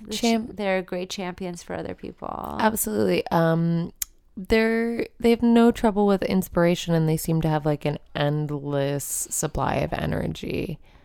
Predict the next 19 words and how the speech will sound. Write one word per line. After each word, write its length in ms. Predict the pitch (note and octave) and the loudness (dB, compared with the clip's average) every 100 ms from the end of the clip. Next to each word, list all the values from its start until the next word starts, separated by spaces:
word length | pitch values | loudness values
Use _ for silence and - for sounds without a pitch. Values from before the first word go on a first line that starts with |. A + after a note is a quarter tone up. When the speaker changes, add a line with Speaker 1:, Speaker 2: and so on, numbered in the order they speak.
| - - _ - - _ - | -20 -20 _ -20 -20 _ -2
Speaker 1:
They 580 | C#4+ C#4+ D4+ D4+ D4 C4+ | 0 0 0 -2 -6 -4
get 240 | C#4 C#4 | -4 -4
shit 300 | - C#4 C#4 | -6 -6 -6
done. 720 | G3 A3+ E4 D3 D#3 G3 G#3 - | -4 -4 -4 -6 -8 -10 -6 -2
Speaker 2:
They 140 | D#3+ | -2
get 260 | - D#3 - | 0 -4 -2
shit, 380 | - E3+ - - | -4 -4 -6 0
well, 280 | G3+ G#3 F#3+ | 6 8 8
they 80 | F3+ | 6
get 140 | F3 | 2
shit 180 | D3 - | 0 0
started. 480 | - B2+ - - - - - - | 0 0 0 -6 -8 -18 -20 -14
Speaker 1:
Some, 300 | - D4+ E4 | -2 0 0
yeah, 320 | A#3+ A3 F3+ | 2 6 6
I 120 | - A#3 | 4 0
mean, 160 | B3+ | 2
they 100 | C4 | 2
get 180 | C4+ C#4+ | 2 4
shit, 220 | - C4 | 12 12